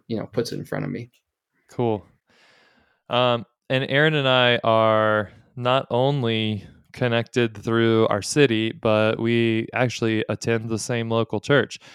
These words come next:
Speaker 2: Uh, so I get to benefit from your family in all sorts of ways, one of which, and I'm gonna put a link in the show notes to this as well as to some of the stuff you're doing, but your wife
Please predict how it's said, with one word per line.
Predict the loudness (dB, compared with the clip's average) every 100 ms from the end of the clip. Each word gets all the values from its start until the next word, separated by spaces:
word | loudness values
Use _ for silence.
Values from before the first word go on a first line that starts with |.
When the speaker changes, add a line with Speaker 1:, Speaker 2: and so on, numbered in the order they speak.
| -20 -20 -12 -4
Speaker 2:
Uh, | -2 0 -2 -4
so | -2 0 2 2 2 0 _ _ _ _ -8
I | 0
get | 0 2
to | 0
benefit | 2 2 2 2 0
from | -2 -6 -4
your | -4
family | -2 0 0
in | 0
all | 0
sorts | 2 2 2
of | 2
ways, | 4 4 2 0 -6 -20 _
one | 0 2 2
of | 2
which, | 2 2 0 -12 -12 _
and | -6 -4 -4 -6 -12 _ _ 0
I'm | 0 4
gonna | 2 4
put | 2 2
a |
link | 2 0 0
in | -2 -2
the |
show | -4 -4
notes | -4 -4 -8
to | -12 -6
this | -4 -4
as | -8 -6
well | 2 2
as | 2 -4
to | -8
some | -8 -10
of | -10
the | -10
stuff | -10 -8
you're | -8
doing, | -8 -8 -8 -12 -14 -10
but | -6 -6 -10 _ _ _ _ _ -4
your | 0
wife | 2 2 0 -4 -16